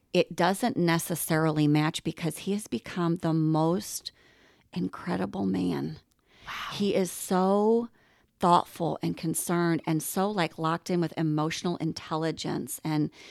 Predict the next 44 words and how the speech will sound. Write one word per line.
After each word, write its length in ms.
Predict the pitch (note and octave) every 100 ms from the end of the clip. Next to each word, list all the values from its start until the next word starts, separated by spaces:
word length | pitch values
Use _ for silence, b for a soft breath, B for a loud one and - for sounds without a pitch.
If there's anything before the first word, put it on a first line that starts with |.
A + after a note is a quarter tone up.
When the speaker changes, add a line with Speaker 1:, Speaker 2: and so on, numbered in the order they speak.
| B B B
Speaker 1:
discerning 800 | F3 D#3 - F#3 F3+ F3+ E3 D#3
and 140 | D3+ D3+
intuitive 680 | D3+ - - F#3 F3+ E3
and 160 | D#3+ D3+
responsive. 1000 | D#3 - - D#3+ D#3+ E3 D#3 B2+ A#2 - B B B B B F3+
And 220 | F3 F3
so, 340 | - F3 E3+ B B
you 100 | G3
know, 80 | F#3
I 100 | E3
see 220 | F#3 A3
some 280 | G3 A#3 C4+
of 80 | D4
those 180 | G3+ -
personality 840 | - G3 - E3+ D#3+ F3+ F3 D#3
traits 380 | - D#3 D3+ D#3+
of, 100 | D3+
like, 240 | D3 -
leadership, 720 | D3 E3 E3 G#3 A3+ - C#4 C4+
those 220 | F3 G3
things 260 | - G#3 G3+
are 60 | D#3+
still 340 | - F3 E3+
there. 380 | E3 E3 F3+ G#3 B B B -
But 120 | F3
over 220 | F3 G#3
the 80 | F#3+
course 360 | - F#3 F3 E3
of 100 | E3
time, 580 | - F3+ E3+ E3+ D#3 D3+
I 80 | E3
can 180 | D#3+ D#3+
see 240 | - D#3+
in 140 | D3+ D3
all 160 | D#3+ E3
the 140 | E3+
kids, 500 | - - D#3+ D#3 - B B B B
you 100 | E3
know, 140 | D#3+ D#3+
Ethan's 380 | G3 A3 F#3+ E3
still 260 | - E3+
seventeen, 800 | D#3+ F3+ D#3+ D#3+ - D#3+ D#3 D3+
you 140 | C#3+ D3+
know, 380 | D3+ D3+ D3